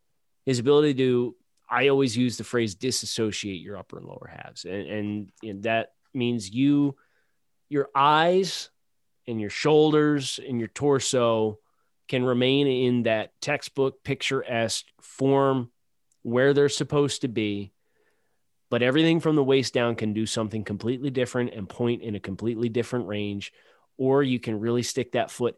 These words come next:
outside of your base from underneath your hips and stick that foot in the ground to make sure that you can bring yourself to a stop very suddenly without a bunch of extra steps and then generate power and explode and drive the other way.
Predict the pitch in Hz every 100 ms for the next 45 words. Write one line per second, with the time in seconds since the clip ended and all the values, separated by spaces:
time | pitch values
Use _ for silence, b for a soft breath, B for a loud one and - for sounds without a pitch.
0 | - 113 139 - 127 131 135 135 127 113
1 | 104 110 - - - - 104 110 117 120
2 | - 139 113 110 - 87 - 113 120 120
3 | - 139 139 113 117 113 113 104 107 -
4 | 113 101 - 107 95 101 107 117 - 113
5 | 107 107 90 85 - 113 113 - _ _
6 | _ _ _ _ _ _ 104 110 123 135
7 | 131 127 123 123 131 131 98 95 104 127
8 | 123 135 131 - 143 - 127 123 - -
9 | b b b 113 110 110 110 117 110 110
10 | - 110 107 104 - 107 101 95 95 90
11 | 90 90 76